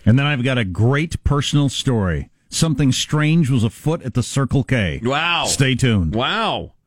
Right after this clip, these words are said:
Speaker 2: Uh, let's see. We talked about it mutating. The analysis by this geneticist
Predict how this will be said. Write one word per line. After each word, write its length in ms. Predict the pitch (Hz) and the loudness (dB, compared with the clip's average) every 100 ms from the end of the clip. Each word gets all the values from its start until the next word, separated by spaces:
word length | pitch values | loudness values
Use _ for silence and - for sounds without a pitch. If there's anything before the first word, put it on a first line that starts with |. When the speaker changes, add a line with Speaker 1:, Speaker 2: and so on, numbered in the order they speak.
| _ _ _ - | _ _ _ -6
Speaker 2:
Uh, 220 | 107 117 | -2 -2
let's 220 | 117 - - | -2 -2 -2
see. 240 | - 101 | 0 2
We 140 | 104 | 2
talked 280 | - 131 165 | 2 0 0
about 260 | 165 151 143 | 0 0 0
it 120 | 123 | 0
mutating. 640 | 113 147 - - 92 90 - - - _ _ _ _ _ - | 2 2 0 0 0 -2 -6 -20 -20 _ _ _ _ _ 0
The 320 | 151 175 - _ _ _ - | 2 2 -2 _ _ _ -4
analysis 640 | 160 196 294 294 - 170 | 0 0 0 0 0 -2
by 140 | - 139 | -2 -2
this 240 | 143 147 | 0 -2
geneticist 840 | - 135 147 175 - 80 71 - | 0 0 0 0 -2 -4 -4 -6